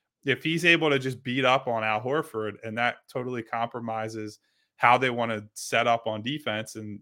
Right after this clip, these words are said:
you know, their timing with sending doubles and, and what have you. And Boston still has this problem where with Derek White and the, the ultra big front court and Marcus Smart, who ha-, has been really up and down this year,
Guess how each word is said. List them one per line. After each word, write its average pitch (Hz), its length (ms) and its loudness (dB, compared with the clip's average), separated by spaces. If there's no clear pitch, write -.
you 113 80 -10
know, 107 100 -10
their 110 160 -6
timing 120 540 0
with 113 120 -4
sending 110 360 -4
doubles 110 640 0
and, 104 180 -12
and 110 160 -8
what 107 140 -4
have 131 280 4
you. 110 240 -2
And 156 240 10
Boston 151 400 8
still 143 260 2
has 139 220 4
this 123 140 -8
problem 127 680 2
where 117 440 -2
with 147 340 4
Derek 131 320 2
White 117 420 4
and 113 200 -6
the, 110 200 -8
the 120 100 -2
ultra 123 320 -2
big 117 260 -4
front 113 260 -4
court 120 300 -2
and 113 100 -4
Marcus 117 380 -2
Smart, 117 460 -2
who 117 160 -2
ha-, 110 80 -2
has 110 140 -8
been 110 200 -12
really 117 260 -4
up 107 180 -4
and 110 120 -10
down 107 280 -6
this 113 220 -10
year, 117 300 -8